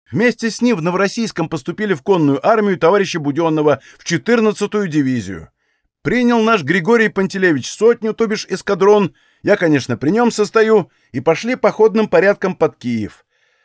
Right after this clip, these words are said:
Ну, девка, и дали мы чертей этим белым полякам. Шли туда. Григорий Пантелеевич и говорит: «Немцев рубил,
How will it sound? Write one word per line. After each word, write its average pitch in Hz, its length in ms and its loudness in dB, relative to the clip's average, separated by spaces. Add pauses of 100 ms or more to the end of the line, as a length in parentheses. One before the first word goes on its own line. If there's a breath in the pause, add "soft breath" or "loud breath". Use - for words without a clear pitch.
(160)
Ну, 220 280 2
девка, 190 420 0
и 185 40 0
дали 160 360 4
мы 147 100 4
чертей 147 380 0
этим 135 260 0
белым 120 380 0
полякам. 98 680 -8
Шли 226 360 -6
туда. 120 420 -6 (280)
Григорий 214 380 2
Пантелеевич 208 680 -2
и 190 60 -10
говорит: 175 580 -4 (320)
«Немцев 202 500 0
рубил, 127 440 -8